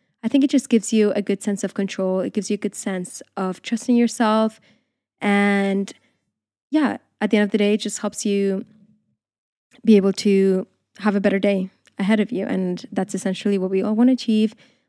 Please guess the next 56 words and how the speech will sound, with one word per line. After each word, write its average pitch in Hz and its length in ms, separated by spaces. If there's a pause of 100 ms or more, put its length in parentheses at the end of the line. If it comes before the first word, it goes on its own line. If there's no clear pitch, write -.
(120)
And 240 160
then 240 200
be 214 180
able 208 180
to 196 380 (300)
go 214 160
do 220 120
your 254 120
job, 220 460
go 202 160
study, 202 500
whatever 196 320
you 220 100
need 233 180
to 233 80
do, 196 360 (480)
and 220 140
come 247 160
back 226 300
at 208 120
the 202 60
end 190 80
of 196 80
the - 80
day 240 400
feeling 202 340
good, 226 400
feeling 190 280
refreshed, 214 640 (100)
and 196 380
ready 190 260
to - 120
do 208 80
your 190 120
night 185 180
routine. 220 360
So 220 120
then 185 160
you 180 60
can 185 140
start 180 280
it 180 140 (540)
all 285 180
over 240 240
again. 226 420 (500)
I 254 100
just 294 240
think 294 300
that, 202 420
you 254 80
know, 196 280
having 233 280
a 262 40
good 226 180
morning 208 240
routine 196 500